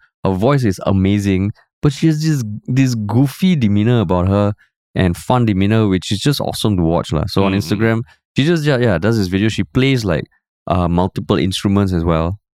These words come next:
Speaker 1: Um, and yeah, I think she's, she is the kind you watch, like, "Oh, okay, that was a, a nice perk me up,"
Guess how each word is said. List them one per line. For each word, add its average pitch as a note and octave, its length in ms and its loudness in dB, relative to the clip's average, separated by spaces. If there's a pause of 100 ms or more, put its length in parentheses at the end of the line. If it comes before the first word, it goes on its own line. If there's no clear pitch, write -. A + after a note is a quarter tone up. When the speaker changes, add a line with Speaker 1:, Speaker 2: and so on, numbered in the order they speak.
Speaker 1:
Um, D#2+ 540 0
and E2+ 400 0
yeah, A#2 220 2
I E2 100 -2
think A#2+ 180 0
she's, F#2 340 -2 (320)
she B2+ 340 0
is C3 140 -2
the A#2+ 60 -2
kind F#3 200 0
you A2+ 140 2
watch, G#2+ 340 0
like, F#2 140 0
"Oh, F#2+ 180 0 (100)
okay, A2+ 260 0 (140)
that D3+ 80 2
was C3+ 180 2
a, F#2+ 240 2 (340)
a - 60 -2
nice A2+ 280 0 (140)
perk - 140 0
me A2 180 0
up," A2+ 160 -2